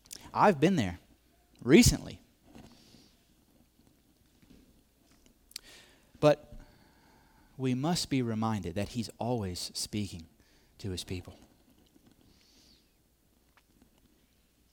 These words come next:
Jesus is the faithful builder of the house and the faithful son over it.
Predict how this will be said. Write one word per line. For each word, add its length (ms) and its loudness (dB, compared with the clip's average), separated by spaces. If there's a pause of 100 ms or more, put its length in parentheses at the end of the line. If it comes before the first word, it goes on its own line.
(760)
Jesus 520 -2
is 260 -2
the 140 -4
faithful 720 -6 (120)
builder 460 -4 (200)
of 220 -6
the 80 -6
house 680 -6 (680)
and 160 -6
the 60 -4
faithful 440 -2
son 420 -4
over 280 -6
it. 100 -10